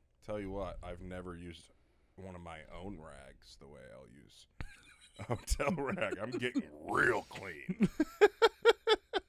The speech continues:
Uh, I also, I don't know what it is about hotel rooms. Uh, the drinking's totally normal. I do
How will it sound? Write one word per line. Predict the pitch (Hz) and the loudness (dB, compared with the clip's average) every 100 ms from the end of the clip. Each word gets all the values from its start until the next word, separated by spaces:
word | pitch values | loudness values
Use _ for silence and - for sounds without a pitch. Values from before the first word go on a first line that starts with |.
| - - | -6 -4
Uh, | 107 98 98 98 98 98 - | -2 -2 0 -2 0 -2 -2
I | 110 | -2
also, | 143 165 - 175 175 - | -4 -4 -2 0 0 -6
I | 131 | -12
don't | 165 | -8
know | 139 | -4
what | 107 120 | -4 -2
it | |
is | 120 117 | -4 -4
about | 113 107 | -4 -4
hotel | 117 113 107 | -6 -4 -4
rooms. | 110 120 123 - - _ _ _ _ _ _ _ _ _ _ - 95 | -2 -4 -6 -14 -20 _ _ _ _ _ _ _ _ _ _ -16 -12
Uh, | 92 87 - | -10 -12 -14
the | 90 | -16
drinking's | 85 127 127 110 87 | -8 -8 -6 -10 -14
totally | - 92 80 78 | -10 -10 -10 -18
normal. | 69 58 65 | -20 -20 -20
I | |
do | 76 | -20